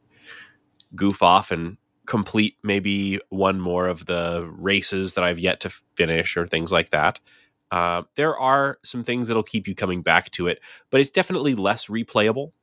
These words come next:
than the Altos games. I know Reagan, uh, and I, and I, I probably Nate as well,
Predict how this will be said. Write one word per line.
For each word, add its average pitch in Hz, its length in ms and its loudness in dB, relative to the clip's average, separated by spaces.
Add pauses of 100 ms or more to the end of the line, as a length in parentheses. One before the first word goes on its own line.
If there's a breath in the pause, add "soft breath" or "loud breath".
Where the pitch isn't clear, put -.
(160)
than 107 680 0
the 101 180 -6
Altos 101 420 0
games. 101 340 0 (480 loud breath)
I 143 140 4
know 147 440 2 (580)
Reagan, 110 680 2 (240)
uh, 95 560 0
and 98 300 -2
I, 95 360 0
and 92 400 -4
I, 95 120 -2
I - 40 -6
probably 107 380 -2
Nate 95 240 0
as 90 120 -6
well, 95 300 2